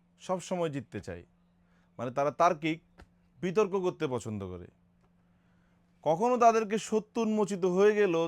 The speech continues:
তার কথার উপর সে দৃঢ় থাকার জন্য, মানে আমার পকেটের থেকে টাকা পাঁচশো বেশি যাক, তারপরও আমার কথা উদ্ধি থাক, এরকম কিছু মানুষ কিন্তু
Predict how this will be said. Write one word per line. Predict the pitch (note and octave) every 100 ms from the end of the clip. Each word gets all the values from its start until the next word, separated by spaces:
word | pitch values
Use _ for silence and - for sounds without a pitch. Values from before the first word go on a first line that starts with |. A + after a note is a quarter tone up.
| -
তার | D3+ C3+
কথার | D3 C#3+ F#3
উপর | F3+ F#3 -
সে | - D3+ - _ - G#2
দৃঢ় | C3 F3+ F#3+
থাকার | F3 D#3+ A#2+
জন্য, | A2+ G#2+ A#2+ E3 _ _ _ -
মানে | B2 D3
আমার | D3 E3+ E3 _ _ _ -
পকেটের | D3 E3+ F3 -
থেকে | F3 F3+
টাকা | E3+ D#3 D3
পাঁচশো | D3 C#3+ F#3+ E3
বেশি | D3+ E3
যাক, | F3+ G#3 - _ _ _ _
তারপরও | D#3+ F3 F#3 G3+ F#3
আমার | F#3 G3+ E3+
কথা | F3 E3
উদ্ধি | D#3 B2 G#2+
থাক, | G#2 -
এরকম | D3+ F3+ F#3
কিছু | E3+ F#3+ F#3+
মানুষ | E3+ D#3 E3+
কিন্তু | D3+